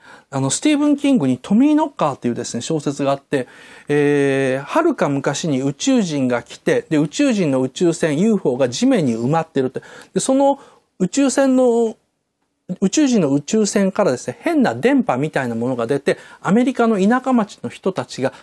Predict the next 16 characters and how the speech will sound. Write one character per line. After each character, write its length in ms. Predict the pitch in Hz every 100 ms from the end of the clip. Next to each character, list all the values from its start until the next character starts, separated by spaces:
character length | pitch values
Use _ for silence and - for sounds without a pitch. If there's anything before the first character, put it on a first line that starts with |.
| _
次 340 | - 190 208 294
々 280 | 254 170 127
と 160 | 135
不 120 | - -
思 220 | - 277
議 60 |
な 120 | 269 269
生 220 | - 240
物 260 | 135 -
に 80 | 123 -
変 180 | 196 196
え 20 |
ら 120 | 190
れ 120 | 175
て、 240 | 175 214 - - - _
で、 280 | 208 214